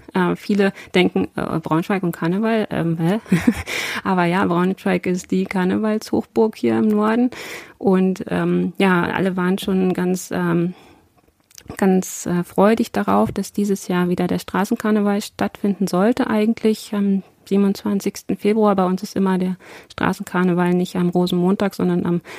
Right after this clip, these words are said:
Sonntag davor, am Fastnachtssonntag. Ja, und dann, ähm, wurde er jetzt doch abgesagt. Äh, die Geschichte ist ein bisschen komplizierter, weil es ein, äh,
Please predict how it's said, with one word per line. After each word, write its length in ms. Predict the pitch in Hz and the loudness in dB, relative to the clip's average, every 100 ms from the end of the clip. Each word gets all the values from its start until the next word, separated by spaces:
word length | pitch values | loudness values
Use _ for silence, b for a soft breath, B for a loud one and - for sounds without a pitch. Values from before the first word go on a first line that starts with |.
| B | B
Sonntag 420 | - 190 190 185 - | 0 0 2 -2 -4
davor, 380 | 175 - 196 | -4 0 2
am 200 | 214 196 | 4 2
Fastnachtssonntag. 880 | - 196 - 196 - 185 202 220 220 B B B B B B _ _ | -2 -6 -6 -8 -2 0 0 -2 -4 B B B B B B _ _
Ja, 260 | 214 208 202 | 4 6 4
und 140 | 190 | 4
dann, 280 | 190 196 202 | 6 6 6
ähm, 400 | 180 196 190 180 B B B | 4 6 6 4 B B B
wurde 280 | - 196 196 | 2 2 2
er 260 | 175 175 170 | 0 0 0
jetzt 340 | 180 185 - | 0 -4 -2
doch 140 | 180 - | -2 0
abgesagt. 760 | 202 - 226 202 202 214 - | -4 0 0 2 2 0 -4
Äh, 360 | - 185 180 175 | -2 2 2 2
die 120 | - | -2
Geschichte 400 | - - 196 - | -6 -6 -4 -4
ist 200 | 190 - | -4 -2
ein 80 | 175 | -2
bisschen 360 | 190 - 190 | -2 2 2
komplizierter, 1120 | 190 202 175 - - - - 220 220 208 190 180 | 4 2 2 -4 -12 -8 2 2 4 2 2 2
weil 180 | 175 180 | 2 0
es 120 | - | -2
ein, 300 | - 160 175 B B B B B - | -2 0 -2 B B B B B -4
äh, 400 | 180 160 156 | -2 0 -2